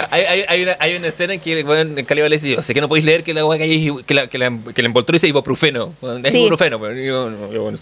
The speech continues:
Speaker 1: ay, no necesito leer. Como, como tiene esa resistencia al envejecimiento... También es una película que, a ver, lo, yo, lo, la crítica clásica de los cómics de superhéroes, y que sos-,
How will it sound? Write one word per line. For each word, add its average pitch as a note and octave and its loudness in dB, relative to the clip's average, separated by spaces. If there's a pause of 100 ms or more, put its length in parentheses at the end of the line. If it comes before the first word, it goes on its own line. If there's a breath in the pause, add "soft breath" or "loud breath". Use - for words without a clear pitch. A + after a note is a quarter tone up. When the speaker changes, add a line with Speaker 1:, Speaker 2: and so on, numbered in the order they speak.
(120)
Speaker 1:
ay, G2 -4
no - -10
necesito G2+ -6
leer. G2 -2 (140)
Como, G#2 -6 (240)
como A2 -4
tiene B2 2
esa D3 0
resistencia D3 -2
al D3+ -4
envejecimiento... D#3+ -2 (720 loud breath)
También D3 0
es C#4+ 0
una D4+ 2
película G#3 0
que, C#3+ -2 (200)
a C3+ 4
ver, C3 4
lo, B2 -2 (220)
yo, D3 -2 (160)
lo, A#2+ -2
la A#2 2
crítica D3+ -2
clásica C#3 0
de - 4
los C#3 0
cómics D3 -2
de C#3 -8
superhéroes, C#3+ -2
y G#2+ -10 (400)
que G#2+ -6
sos-, - -14